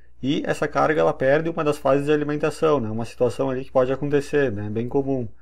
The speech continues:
Aí ele pede pra determinar as componentes de sequência da, da corrente desequilibrada,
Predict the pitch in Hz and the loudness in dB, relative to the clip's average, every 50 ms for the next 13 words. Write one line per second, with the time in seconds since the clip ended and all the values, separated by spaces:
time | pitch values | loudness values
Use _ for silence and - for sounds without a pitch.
0 | - - - - - - - - 123 127 131 147 143 143 143 147 147 - 165 156 | -20 -20 -20 -20 -20 -14 -6 -2 -2 0 0 2 4 4 4 4 2 2 2 2
1 | 151 147 160 156 156 147 135 131 135 143 - - 175 156 151 143 135 139 147 - | 2 2 2 0 0 0 0 2 2 0 0 -2 -4 -2 -2 0 0 -2 -4 -6
2 | 151 143 - 147 135 135 135 143 139 165 156 151 147 - - 131 127 123 - 127 | -8 -8 -6 -2 0 0 0 0 -2 -2 -2 -2 -4 -4 -4 -4 -2 -2 -2 -2
3 | 131 131 135 - 139 123 131 139 - 147 135 139 135 143 143 139 131 113 95 87 | -2 -4 -4 -6 -4 -2 -2 -2 -2 -2 -4 0 4 6 6 6 6 4 0 -6